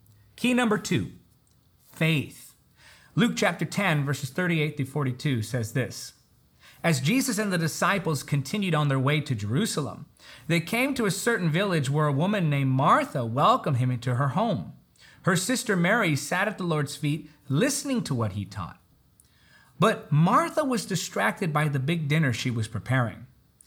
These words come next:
She came to Jesus and said, 'Lord, doesn't it seem unfair to you that my sister just sits here while I do all the work? Tell her to come and help me.'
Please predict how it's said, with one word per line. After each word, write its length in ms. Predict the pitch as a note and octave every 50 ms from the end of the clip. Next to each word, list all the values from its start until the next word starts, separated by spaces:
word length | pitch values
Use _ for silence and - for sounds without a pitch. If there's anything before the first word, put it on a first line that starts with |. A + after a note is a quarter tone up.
| - - - - _
She 180 | - - F#3+
came 360 | E3+ F#3 - A#3 C4+ D#4 F4+ -
to 120 | - B3+
Jesus 420 | D3+ C3 D3+ C#3+ B2 A#2 C3+ -
and 120 | - D3 C3
said, 180 | - - C#3+
'Lord, 340 | C#3 C#3+ E3+ G#3+ B3 B3 A3+ - - - - _ - D#3+
doesn't 300 | E3 A#3 D4 C#4+ F#4 G4
it 120 | F4 -
seem 280 | - - A#3+ A#3 A3 G3
unfair 460 | F3+ E3+ - - - E3+ F3 F#3+ G3+
to 120 | - - D3
you 220 | C3+ C#3 F3 G3
that 140 | F#3 E3 C#3+
my 100 | C3+ B2+
sister 400 | B2 - - G3+ G#3 G3+ - F#3
just 260 | E3 C#3+ C3 A2+ -
sits 260 | - D3+ D#3+ D#3+ -
here 120 | - G3 F3+
while 180 | C#3 A#2+ - -
I 180 | G#2 A#2+ C#3+ F#3+
do 220 | F3 E3 E3 C#3
all 140 | C3 B2+ A#2
the 80 | A2
work? 420 | G2+ G2 G#2+ C3 F3+ A3+ - - - - - - - _ _
Tell 380 | - - - G3+ A#3 C4 C#4+ A3
her 180 | F#3 A3+ A#3
to 240 | A3 A#3 - G#3 G3
come 320 | - - - F3+ F#3 F#3 F3
and 160 | F3 E3+ F3
help 460 | D#3+ D3+ F3 G3+ G#3+ A#3+ B3 B3 -
me.' 320 | - B2 G#2 F2 D#2+ D#2+